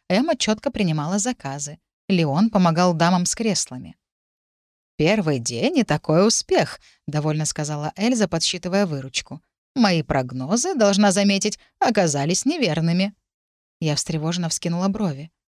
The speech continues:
«Чересчур скромными», — улыбнулась женщина, и я, не сдержавшись, облегчённо рассмеялась. «Первый день принёс почти четыре кроны прибыли».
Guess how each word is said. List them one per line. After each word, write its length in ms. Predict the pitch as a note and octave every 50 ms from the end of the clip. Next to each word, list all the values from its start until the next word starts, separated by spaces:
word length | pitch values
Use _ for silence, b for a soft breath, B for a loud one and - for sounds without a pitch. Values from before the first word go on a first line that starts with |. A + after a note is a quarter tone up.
| _ _ _ _ _ _ _ _
«Чересчур 640 | - - G#4+ F4 A3+ G#3 - - - - F3 E3+ D#3+
скромными», — 840 | - - - - G#3+ G3 D#3 D3 D3+ D3+ D#3 D3+ D#3 D#3+ E3+ E3 - _ _ _ _ _ -
улыбнулась 540 | D#3 D3+ D#3 C#3 D#3 D#3+ D#3 D3+ D3+ D3
женщина, 580 | C#3+ C#3 F3 G#3+ A#3+ A#3+ - - G#3 F#3+ F3+ - b b b b b
и 60 | F3
я, 160 | E3 F3+ F#3
не 100 | F#3 F3
сдержавшись, 720 | E3+ D3+ C#3+ D3+ C#3+ C#3 C#3+ E3+ B3 - - B3+ A3+ - F#3
облегчённо 540 | D#3+ D#3+ E3+ - - - F3 F3 F3 E3
рассмеялась. 800 | D#3+ D#3 - - D#3 D3 C3+ C3+ B2 A#2+ C3 - - - - - _ _ _ _ _ _ _ _ _ _ _ -
«Первый 300 | F#3+ F#3 F3 E3 D#3 E3+
день 260 | D3+ C3 E3 G3+ A3 G#3+
принёс 320 | G3+ F3+ F3 F3 F3 -
почти 320 | - E3+ E3 - - -
четыре 480 | F3+ - - E3 - - G3 A3 A#3+ A#3
кроны 400 | - - E3+ E3+ F3+ G3 G3 F#3+
прибыли». 540 | - - A3+ A3+ E3 C#3+ C#3+ D3 - -